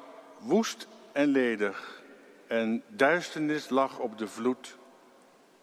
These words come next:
en de geest Gods zweefde over de wateren. En dan lezen we door vanaf vers zesentwintig tot het tweede hoofdstuk, het eerste vers. En God zeide:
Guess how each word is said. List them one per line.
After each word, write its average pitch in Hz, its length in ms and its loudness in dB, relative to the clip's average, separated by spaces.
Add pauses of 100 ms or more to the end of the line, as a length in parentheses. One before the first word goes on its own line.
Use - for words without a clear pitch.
(120)
en 113 140 -2
de 143 80 2
geest 135 380 0
Gods - 400 -4
zweefde 123 720 0
over 110 380 0
de 98 100 -2
wateren. 71 640 -2 (2500)
En - 160 -8
dan 101 80 -2
lezen 101 340 0
we 92 120 -2
door 107 300 0
vanaf 107 280 -4
vers 92 240 -4
zesentwintig - 1000 -6
tot - 460 -8 (140)
het - 300 -16
tweede 113 320 -4
hoofdstuk, 98 640 -6
het - 180 -14
eerste 90 420 -6
vers. - 540 -12 (1800)
En 139 240 0
God 165 180 4
zeide: 165 600 2